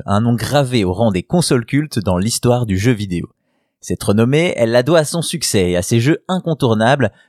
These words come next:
comme God of War, Shadow of the Colossus ou encore Silent Hill deux et tant d'autres. Aujourd'hui, c'est donc avec nostalgie qu'on évoque la machine de Sony et que l'on se souvient des heures passées à jouer dans les années deux mille.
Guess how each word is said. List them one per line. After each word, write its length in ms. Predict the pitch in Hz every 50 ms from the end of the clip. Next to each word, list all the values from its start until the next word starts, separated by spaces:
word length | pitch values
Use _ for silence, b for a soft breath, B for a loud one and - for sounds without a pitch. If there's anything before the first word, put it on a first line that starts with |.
| b b
comme 180 | - 90 95
God 200 | 92 98 98 95
of 180 | 110 101 - -
War, 220 | 131 135 139 -
Shadow 320 | - - 151 139 143 135 120
of 40 |
the 100 | 110 117
Colossus 640 | 113 - 120 107 104 101 101 - 139 151 156 - -
ou 120 | - 120 101
encore 300 | 90 - - 120 - -
Silent 360 | - - 131 107 107 101 98 92 -
Hill 200 | 98 95 95 95
deux 200 | 107 120 123 - -
et 160 | 95 - _ -
tant 160 | 107 101 90
d'autres. 380 | 82 90 82 80 - - - _ _ _ _ _ _ _ _ _ -
Aujourd'hui, 420 | - 92 87 101 107 123 156 185
c'est 140 | 175 - 160
donc 180 | 135 151 160 -
avec 280 | 160 147 175 190 -
nostalgie 640 | 175 160 170 190 170 - - 170 156 135 131 120 107 -
qu'on 180 | - 101 98
évoque 320 | 110 117 113 107 90 - -
la 100 | 90 85
machine 380 | 104 113 117 - - 92 90
de 120 | 98 131 147
Sony 400 | - - 127 120 127 147 196 b b b b b b b
et 100 | - 156
que 100 | - 165
l'on 140 | 143 135 139
se 200 | 131 - 170 160
souvient 520 | - - - 196 156 117 110 110 113 117
des 240 | 107 101 95 90 107
heures 140 | 110 113 -
passées 400 | - 139 123 - - 139 120 98
à 40 | 95
jouer 280 | 98 101 101 98 101
dans 120 | 107 104 92
les 200 | 90 90 87 87
années 200 | 85 95 104 98
deux 200 | 87 90 92 82
mille. 240 | 82 80 - -